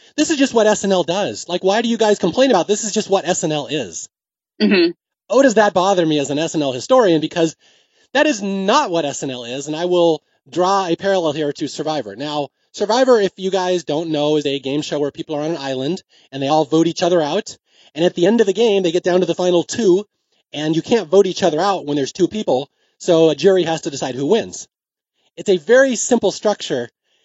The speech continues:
Speaker 1: And what happened was eventually the producers were like, "Well, all the best players, all the fan favorites get voted out in third place because nobody wants to face them in the finals." And so there was a flaw. And so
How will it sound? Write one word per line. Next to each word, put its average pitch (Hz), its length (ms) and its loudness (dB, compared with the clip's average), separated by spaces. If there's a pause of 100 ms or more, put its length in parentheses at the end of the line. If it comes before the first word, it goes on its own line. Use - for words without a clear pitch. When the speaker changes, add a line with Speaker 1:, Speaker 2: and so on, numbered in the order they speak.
(340)
Speaker 1:
And 180 220 0
what 175 140 -2
happened 247 300 -2
was 220 160 2
eventually 180 720 2 (140)
the 175 80 -10
producers 196 440 0
were 175 80 0
like, 160 320 -4 (520)
"Well, 202 340 2
all 240 280 4
the 208 100 4
best 202 400 -2
players, 170 300 2
all 165 140 4
the - 60 -10
fan 180 180 2
favorites 220 280 2
get 160 140 -4
voted 160 260 2
out 156 200 -2
in 139 120 -8
third 151 300 -2
place 202 360 -6
because - 240 -6
nobody 156 260 4
wants 143 220 -2
to - 80 -18
face 135 240 -6
them 143 80 -6
in 127 40 -4
the 123 80 -6
finals." 135 500 -12 (200)
And 139 80 -8
so 156 120 2
there 147 100 4
was 131 120 0
a - 40 -8
flaw. 156 400 -4 (240)
And 139 100 -6
so 160 320 2